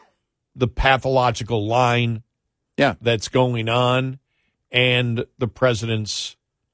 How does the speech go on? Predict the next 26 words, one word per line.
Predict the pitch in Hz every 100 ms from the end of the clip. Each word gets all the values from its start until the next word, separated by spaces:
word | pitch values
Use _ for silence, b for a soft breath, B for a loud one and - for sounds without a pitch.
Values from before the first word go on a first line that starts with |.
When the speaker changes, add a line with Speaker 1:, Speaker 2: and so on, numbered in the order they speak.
| _ _ _ _ _ _ _ _ _ _
Speaker 1:
you | 113
know, | 98 95 - _
uh, | - 92 87 87 82 _ _ -
loss | 113 123 117 -
of | 107 104 _
cognitive | - 131 117 107 117
abilities. | 101 98 98 98 110
Speaker 2:
Yeah. | 104 85 _ _ _ _ _ _ _ _ _ _ _ _
Speaker 1:
And | 127 113
it |
leaves | 120 117 98
everything | 117 120 120 117 117
open | 104 107
at | 101 101
that | 101 90
point | - 110 101
going, | 107 98 92 90 _ _ _ _ _ _
who | 135
the | 110
hell | - - 117 123
is | 113 117
running | 113 110
the | 104
country | - 104 98 104
right | 101 101 -
now? | 98 104